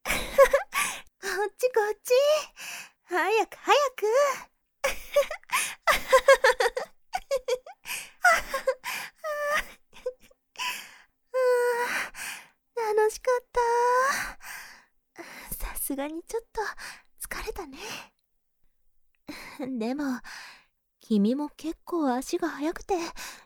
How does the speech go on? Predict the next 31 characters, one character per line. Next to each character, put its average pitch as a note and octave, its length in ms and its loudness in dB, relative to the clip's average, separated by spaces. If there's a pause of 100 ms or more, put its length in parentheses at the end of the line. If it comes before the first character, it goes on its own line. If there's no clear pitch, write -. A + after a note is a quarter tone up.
(160)
び C4 120 -2
っ - 60 -12 (120)
く - 100 -4
り B4+ 120 0
し - 80 -8
ち - 80 -2
ゃ F#4+ 40 4
っ F#4+ 120 -6
た。 G4+ 80 -4 (1200)
こ - 100 -14 (160)
れ G#3+ 100 2
で D4+ 220 0
い F#4+ 60 0
つ G#4 180 -2
モ D4+ 180 -2
ン F4 80 -2
ス - 60 -10
タ F4+ 120 -6
ー D#4+ 140 -6
が C4+ 100 0
出 C4+ 120 -2
て D#4+ 140 -6
も C4+ 180 -6 (420)
逃 C#4 140 -6
げ C#4 120 4
ら D#4+ 140 6
れ F#4+ 100 4
る F4 120 -6
ね。 D4+ 120 -14 (840)
安 B3 360 0
心 C#4+ 280 -10